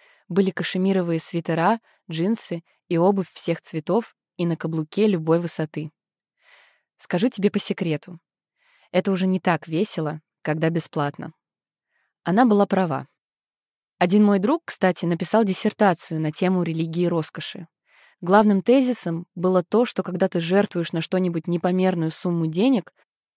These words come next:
то это что-то вроде подношения богам. «И тогда вещь обретает религиозную значимость»,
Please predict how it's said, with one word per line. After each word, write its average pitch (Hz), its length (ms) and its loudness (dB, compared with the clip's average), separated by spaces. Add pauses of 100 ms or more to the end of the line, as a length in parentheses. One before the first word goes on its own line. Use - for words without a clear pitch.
(480)
то 165 80 0
это 214 280 4
что-то 190 320 -2
вроде 190 280 2
подношения 175 600 0
богам. 170 480 0 (560)
«И 180 100 -4
тогда 180 400 4
вещь 180 380 -2 (120)
обретает 175 540 2
религиозную 170 720 2
значимость», 165 720 -4